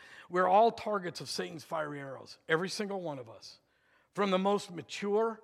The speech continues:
believer to the baby believers. No one outgrows their need for protection against, uh, united defense that Christ provides. All right, so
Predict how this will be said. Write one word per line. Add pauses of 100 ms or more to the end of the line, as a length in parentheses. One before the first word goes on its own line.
believer (560)
to
the (1300)
baby
believers. (680)
No
one
outgrows
their
need
for
protection (260)
against,
uh,
united
defense
that
Christ
provides. (360)
All
right,
so